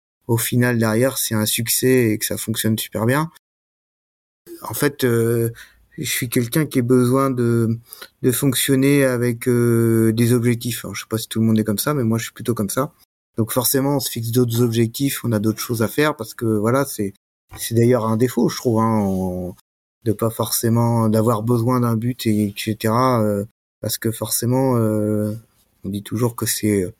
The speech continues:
c'est le chemin qui est plus important que, que le, le but, mais j'ai du mal, j'essaye de m'améliorer sur ce sujet. De profiter du moment présent et pas de m'accomplir justement par l'accomplissement de mes objectifs.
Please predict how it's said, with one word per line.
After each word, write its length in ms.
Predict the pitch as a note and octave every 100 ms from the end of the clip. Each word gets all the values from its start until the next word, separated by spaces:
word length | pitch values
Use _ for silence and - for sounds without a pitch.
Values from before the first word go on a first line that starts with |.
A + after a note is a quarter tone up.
| _ _ _ _ -
c'est 180 | -
le 60 | A2+
chemin 440 | - D3 C#3 D3+
qui 100 | D3
est 60 | B2
plus 260 | - A#2+ A#2+
important 540 | A2+ A#2 - C3+ C3
que, 600 | A#2+ A#2 G#2+ G2+ G2+ G2+ - _ _ -
que 100 | A#2
le, 320 | A2 A#2 C3
le 140 | A#2+
but, 320 | C3 F#3 F#3+ -
mais 100 | B2
j'ai 140 | B2
du 160 | A2+ C3+
mal, 300 | D#3+ C#3 A2
j'essaye 480 | A#2+ A#2+ D#3+ C3+
de 280 | A#2 A2+ A2 C#3
m'améliorer 440 | A#2 A2+ A2+ A#2
sur 200 | A#2 A2+
ce 120 | -
sujet. 340 | - - G#2 G2 _ _ _ _ _ -
De 60 | A#2
profiter 500 | - A#2 - - C#3
du 120 | C3+
moment 260 | C3+ C3 B2+
présent 340 | - B2 C#3+
et 80 | C3
pas 200 | A#2 B2+
de 120 | A#2+
m'accomplir 840 | A#2 A2+ A2+ A2 - A#2+ A2+ C3+ A#2
justement 460 | A2 - A2+ A#2+
par 200 | A#2+ G#2+
l'accomplissement 680 | G#2+ G#2 - G#2 G2+ - A#2+
de 60 | A2+
mes 300 | G#2+ G#2 G2
objectifs. 500 | G2+ G2+ - F#2+